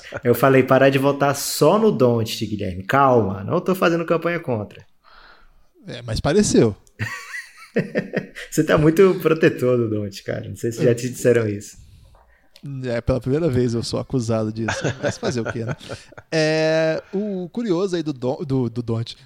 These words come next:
Speaker 1: do Jokic, cara, é que ele, você pode dizer tranquilamente a frase que eu vou dizer agora, que soaria um absurdo, mas ninguém vai reclamar, porque é verdade.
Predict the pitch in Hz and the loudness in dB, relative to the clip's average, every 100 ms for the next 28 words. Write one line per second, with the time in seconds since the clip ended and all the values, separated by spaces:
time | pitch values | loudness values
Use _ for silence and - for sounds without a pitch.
0 | - 143 143 - 143 190 - 127 110 120 | -4 2 2 0 -4 -4 -4 -6 -6 -6
1 | 123 - 151 156 _ 151 160 - _ _ | -8 -6 -6 -6 _ -4 -2 -4 _ _
2 | _ 160 165 - 175 233 240 214 139 120 | _ -2 2 2 2 4 2 2 2 2
3 | 131 180 - 175 156 240 269 147 151 147 | 2 -2 2 2 2 -2 0 0 0 -2
4 | - 131 123 - 127 127 120 110 110 104 | -4 -4 -4 -2 -2 -2 -4 -2 -2 0
5 | 117 120 170 - - - _ _ - - | 0 0 -4 -12 -14 -14 _ _ -10 0
6 | 262 254 196 254 - 220 247 202 - - | 6 6 8 6 4 2 2 2 0 4
7 | 254 156 110 - _ _ - _ _ 185 | 6 6 2 0 _ _ -20 _ _ 0
8 | 233 262 233 302 277 285 247 185 202 - | 2 4 6 6 4 4 2 2 -2 -2
9 | - 220 214 190 170 | 0 2 0 0 -2